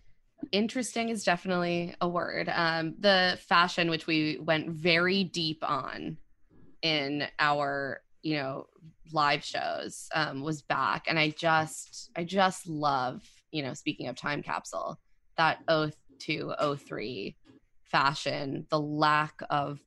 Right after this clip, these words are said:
Botox, the plethora of,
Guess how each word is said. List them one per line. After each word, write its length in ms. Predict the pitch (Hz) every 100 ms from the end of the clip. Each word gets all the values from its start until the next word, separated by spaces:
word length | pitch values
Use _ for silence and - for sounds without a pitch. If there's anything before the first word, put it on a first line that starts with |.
| -
Botox, 920 | 143 139 - 135 120 139 - - - _ _ _ - -
the 440 | 165 143 139 135 - _ _
plethora 720 | - 175 165 170 160 143 -
of, 240 | 147 151